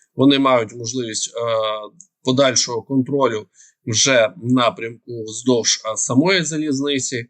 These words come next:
А я нагадаю, що просування російських окупаційних військ, е,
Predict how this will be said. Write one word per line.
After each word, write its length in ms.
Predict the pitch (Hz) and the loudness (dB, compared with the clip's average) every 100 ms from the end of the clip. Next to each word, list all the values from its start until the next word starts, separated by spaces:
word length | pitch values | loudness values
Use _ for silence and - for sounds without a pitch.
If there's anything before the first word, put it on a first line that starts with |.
| _ _ - | _ _ -2
А 100 | 117 | 2
я 160 | 127 139 | 2 2
нагадаю, 600 | 135 139 123 98 95 101 | 0 -2 -2 -6 -6 -2
що 640 | - - - 147 135 127 - | 0 2 2 4 6 4 0
просування 560 | 131 - 147 143 143 | -8 -8 -4 -4 -2
російських 440 | 131 127 147 - 139 | -4 -2 -4 -6 -12
окупаційних 680 | 147 143 151 - 165 170 170 | -14 -10 -6 -4 -4 -4 -6
військ, 300 | 208 277 - - | -2 0 -2 -4
е, 60 | 131 | -6